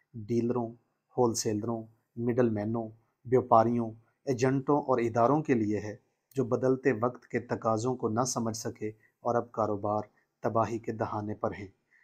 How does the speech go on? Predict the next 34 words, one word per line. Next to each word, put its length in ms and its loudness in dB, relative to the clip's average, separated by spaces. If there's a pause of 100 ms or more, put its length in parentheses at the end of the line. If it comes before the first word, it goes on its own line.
(180)
ये 100 -4
किताब 520 0
उन 160 0
लोगों 260 2
के 120 0
लिए 180 4
भी 180 0
है 220 -4 (260)
जो 140 0
सेल्स 540 0
और 100 -2
मार्केटिंग 520 0 (140)
पढ़ 140 2
रहे 260 4
हैं, 220 -6 (460)
पढ़ा 260 4
रहे 260 4
हैं, 260 -6 (280)
सीख 380 2
रहे 260 4
हैं 240 -4 (160)
या 180 2
सिखा 360 -2
रहे 200 -8
हैं। 160 -16 (480)
मनफी 380 -4
ख्यालात 640 2
और 100 -2
नाउमीदी 580 0
के 160 -4
बावजूद 640 -4 (380)
वतन 400 -2
अजीज़ 480 -2
में 180 -4